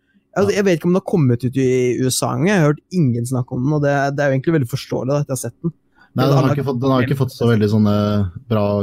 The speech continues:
Speaker 2: kritikker eller noen ting. Men, eh, jeg gikk inn i denne filmen her, og jeg visste jo ikke så veldig mye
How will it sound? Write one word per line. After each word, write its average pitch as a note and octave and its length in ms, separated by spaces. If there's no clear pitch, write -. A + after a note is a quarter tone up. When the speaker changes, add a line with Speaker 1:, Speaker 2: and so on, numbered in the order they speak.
Speaker 2:
kritikker G2+ 400
eller G2 120
noen G2+ 140
ting. C3 120
Men, A2+ 320
eh, A2 160
jeg B2+ 180
gikk C3+ 140
inn A2 80
i G#2 60
denne G#2 140
filmen G2 200
her, G2+ 80
og G#2 80
jeg G#2 80
visste G#2 240
jo G2 120
ikke G#2 240
så A2 80
veldig G2 160
mye F#2+ 220